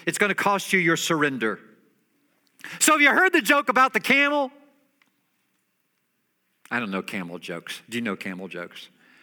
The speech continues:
I don't know camel jumps, jokes. I mean, one hump or two, with all I know, maybe,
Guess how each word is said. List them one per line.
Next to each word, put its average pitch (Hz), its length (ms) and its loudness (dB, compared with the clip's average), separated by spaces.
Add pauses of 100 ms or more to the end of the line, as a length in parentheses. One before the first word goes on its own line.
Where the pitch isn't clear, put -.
(460)
I 131 160 2
don't 156 140 -2
know 123 140 -2
camel 120 320 -6
jumps, 110 500 -10 (160)
jokes. 110 580 -6
I 107 60 -12
mean, 104 240 -8
one 127 160 -2
hump 123 240 -6
or 113 60 -2
two, 113 400 -4
with 107 100 -6
all 98 160 -6
I 95 60 -6
know, 95 400 -12
maybe, 85 380 -14